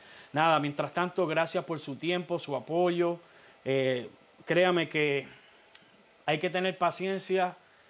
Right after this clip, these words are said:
Eh, es un procedimiento, como me está diciendo YouTube, no soy el único, son muchos que andan en este caso, so, yo estoy en lista,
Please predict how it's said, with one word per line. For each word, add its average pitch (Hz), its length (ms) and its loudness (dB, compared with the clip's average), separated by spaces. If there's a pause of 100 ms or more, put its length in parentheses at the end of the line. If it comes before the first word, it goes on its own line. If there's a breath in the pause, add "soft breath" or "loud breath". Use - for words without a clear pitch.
(240 soft breath)
Eh, 135 440 -2
es 139 160 0
un 156 120 -8
procedimiento, 170 800 -2
como 139 220 -6
me 139 80 -4
está 147 160 -4
diciendo 170 340 -2
YouTube, 170 460 2 (120)
no 143 120 -4
soy 156 240 -4
el 160 160 -2
único, 175 440 0
son 135 180 -6
muchos 147 280 -6
que 147 140 0
andan 151 400 -2
en 143 140 -4
este 147 220 -6
caso, 175 320 0
so, 139 120 -8
yo 135 140 -2
estoy 151 280 0
en 143 140 -2
lista, 180 480 2